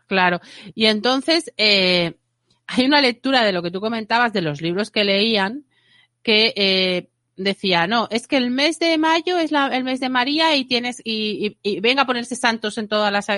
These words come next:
porque claro, como que para que, para que la fuera cura-, eh, cum-,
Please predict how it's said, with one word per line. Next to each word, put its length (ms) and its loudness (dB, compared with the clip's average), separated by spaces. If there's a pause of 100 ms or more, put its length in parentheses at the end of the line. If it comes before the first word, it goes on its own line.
(160)
porque 180 -8
claro, 240 0 (300)
como 240 -2
que 80 -8
para 200 2
que, 140 -2
para 240 0
que 100 -2
la 100 2
fuera 280 2
cura-, 420 2
eh, 60 0
cum-, 400 -4